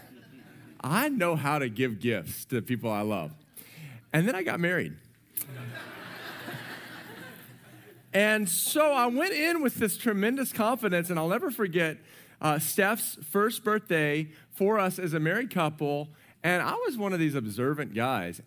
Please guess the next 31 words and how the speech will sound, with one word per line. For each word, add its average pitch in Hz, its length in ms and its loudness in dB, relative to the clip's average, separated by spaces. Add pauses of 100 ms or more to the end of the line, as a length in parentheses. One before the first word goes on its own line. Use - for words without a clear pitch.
and 147 260 2 (140)
I 214 260 0
saw, 285 200 -4
Steph 220 300 -2
was 240 140 -2
a 190 80 2
runner, 151 560 0 (320)
and 170 180 2
so 185 140 0
I 214 420 0
saw 156 720 0 (240)
her 220 140 0
sneakers 135 840 -2 (100)
are 123 80 0
getting 110 320 -2
worn 110 140 0
out, 95 240 -2 (760)
and 120 120 0
I'm 190 260 2
gonna 151 160 0
sweep - 460 -4
her 143 160 -2
off 113 220 -2
her 107 100 -4
feet 95 440 -2 (160)
with 110 160 -2
a 87 60 -8
pair 113 240 0
of 90 60 -2
New 95 140 -2
Balance. 80 560 -6